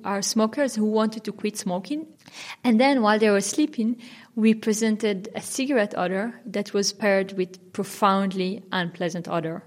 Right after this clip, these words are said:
And we make sure that they really disliked this odor before they went to bed. And then we asked them, uh, to fill a smoking diary. So they were, uh, filling seven days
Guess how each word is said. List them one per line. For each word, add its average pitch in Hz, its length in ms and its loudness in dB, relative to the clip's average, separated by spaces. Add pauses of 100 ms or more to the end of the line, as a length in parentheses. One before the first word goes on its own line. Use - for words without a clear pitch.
(160)
And 190 160 -4
we 196 80 -2
make 185 260 -4
sure 180 220 -4
that 170 160 -4
they 175 120 2
really 170 260 2
disliked 170 500 -6
this 170 160 -10
odor 175 280 -2
before 170 420 -6
they 170 120 -4
went 160 220 -6
to - 80 -16
bed. 165 220 -6 (1200)
And 220 180 6
then 277 240 4
we 247 80 0
asked 262 280 -2
them, 226 360 -2 (100)
uh, 196 260 -2
to - 140 -8
fill 269 380 -2
a - 60 -8
smoking 226 480 0
diary. 185 340 -2
So 196 220 -4
they 202 240 2
were, 202 340 -2 (160)
uh, 190 380 -4
filling 233 460 2
seven 226 420 0
days 240 640 0